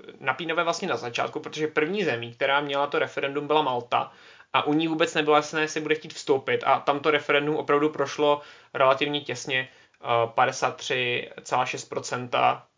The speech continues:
no, celá pět přibližně, padesát tři a půl přibližně procent pro vstup do Evropské unie. A dneska je vlastně Malta, co jsem, co se tak koukám na čísla, tak, eh, velmi proevropská, takže zajímavý posun.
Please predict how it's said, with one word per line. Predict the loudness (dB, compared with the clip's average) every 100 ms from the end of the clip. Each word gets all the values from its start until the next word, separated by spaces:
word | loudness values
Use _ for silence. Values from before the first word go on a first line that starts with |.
| -14
no, | -14 -14 _ _
celá | -2 -2
pět | 0 -6
přibližně, | -2 -2 -2 -4 -4
padesát | -2 0 -2
tři | -2 -4
a |
půl | -4 -4 -4 -6
přibližně | -12 -10 -8 -10
procent | -6 -8 -4 -6 -8 -18 -20 _ _
pro | 0
vstup | 0 0 -2 -2 -10 _ _
do | -2
Evropské | 0 -2 -2 -2
unie. | 0 2 2 0 _ _ _ _
A | 0
dneska | 2 0 0 0
je |
vlastně | 0 -4
Malta, | -2 -2 2 4 4 2 -2 -12 _
co | -14 -10
jsem, | -8 -4 -4 -4 -12 -18
co | -12
se | -8 -6
tak | -8 -10 _
koukám | -10 -4 -2
na | -2
čísla, | -4 -6 -6
tak, | -4 -6 -4
eh, | -4 -2 -2 -2
velmi | -4 -4
proevropská, | -4 2 2 2 -2 2 2 2
takže | -2 -4 -4
zajímavý | -2 -6 -6 -6
posun. | -8 -4 -4 -4